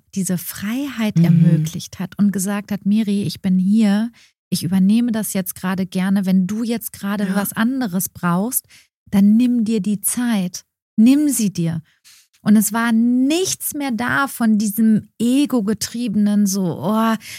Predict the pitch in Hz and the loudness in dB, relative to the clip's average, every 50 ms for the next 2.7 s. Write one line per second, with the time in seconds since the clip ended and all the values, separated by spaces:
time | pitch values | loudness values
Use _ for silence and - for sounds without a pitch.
0 | - - 220 208 208 220 240 226 - 233 226 226 220 202 220 220 190 196 220 202 | -2 2 4 6 6 6 4 0 -2 0 2 2 2 2 2 0 -2 -2 -2 0
1 | 214 214 202 202 202 202 196 190 - - 208 180 202 180 - - - - 302 277 | 0 2 2 2 2 2 0 0 -2 -4 -4 -2 -4 -4 -4 -6 -4 -4 -4 -2
2 | 226 214 202 196 202 214 208 - - 202 220 226 - | -2 0 0 0 0 -2 -4 -4 -6 -6 -6 -6 -6